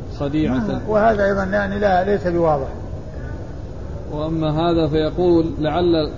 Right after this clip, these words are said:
Speaker 1: النسائي يقصد بقوله الحلف الواجب الموجب، أي هذا حكم ما يوجبه، حتى تكون الترجمة موافقة للحديث.
Speaker 2: إيش؟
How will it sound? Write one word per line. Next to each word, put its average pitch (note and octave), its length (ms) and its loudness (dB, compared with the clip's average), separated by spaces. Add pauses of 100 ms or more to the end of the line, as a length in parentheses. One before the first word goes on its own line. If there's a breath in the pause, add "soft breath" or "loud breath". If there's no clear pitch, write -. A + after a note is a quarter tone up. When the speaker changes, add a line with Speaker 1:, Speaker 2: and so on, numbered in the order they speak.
(380)
Speaker 1:
النسائي D#3 580 0
يقصد E3 380 -2
بقوله D#3+ 360 2
الحلف D#3 300 0
الواجب D#3 540 2 (640)
الموجب، E3 600 6 (340)
أي D#3 160 0
هذا D3+ 500 2
حكم F3 520 0
ما E3 120 4
يوجبه، D#3 680 4 (1800)
حتى D#3+ 300 -2
تكون D#3+ 340 0
الترجمة E3+ 600 0
موافقة D#3+ 680 -2
للحديث. C3+ 480 -2 (1080)
Speaker 2:
إيش؟ G3+ 140 0